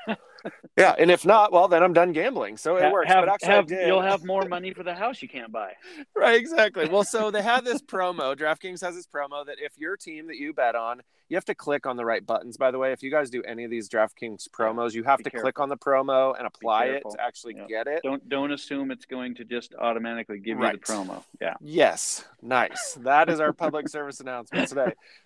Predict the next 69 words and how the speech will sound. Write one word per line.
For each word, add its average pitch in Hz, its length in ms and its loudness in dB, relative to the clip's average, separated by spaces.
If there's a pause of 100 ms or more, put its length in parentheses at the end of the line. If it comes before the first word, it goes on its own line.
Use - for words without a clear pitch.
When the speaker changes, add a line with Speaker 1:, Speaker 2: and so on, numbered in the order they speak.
Speaker 2:
So 165 240 6
I 180 200 4
did 151 300 -4 (1080)
on 165 200 -2
the 180 80 -12
Chiefs 139 480 -12
because 135 320 -6
it 143 160 -6
said 127 320 -2
if 127 140 -8
your 131 100 -4
team 143 220 -14
goes 131 180 -4
up 139 160 -2
seven 151 440 0
points, 123 400 -10
then 120 180 -10
you 123 120 -4
win 113 220 -6
your 120 100 -4
bet, 175 300 6 (140)
no 117 80 -6
matter 117 180 4
Speaker 1:
At - 40 4
any - 60 6
Speaker 2:
what, 147 160 8
Speaker 1:
time. 139 120 0
Speaker 2:
if 104 60 -2
they 120 80 -6
win 120 180 -4
Speaker 1:
Yep. - 80 4
Speaker 2:
or - 20 -4
lose. 165 320 -6 (100)
I, 123 100 -4
so 143 180 -4
I 156 80 0
did 135 180 -6
a 156 60 -6
dollar 120 280 2
on 151 80 -4
the 165 80 -12
Chiefs, 226 360 -8
and 135 80 -12
I 127 80 -8
said, 127 200 -10 (380)
"Where 147 200 -6
is 311 160 -8
it? 110 100 -8
I 110 100 -8
don't 143 160 -14
see 170 120 -6
the 180 120 -6
promo 359 320 -6
show 117 220 -4
up." - 100 -6
So - 100 -4
I 120 40 0
went 143 180 -2
back 143 220 4
in, 131 120 -6
clicked - 320 -2
on 139 100 2
the 123 60 -6
promo. 127 320 2
It - 80 -8
said, 117 160 -4
"Now 131 280 -4
it's 110 160 -8
active." 139 600 -4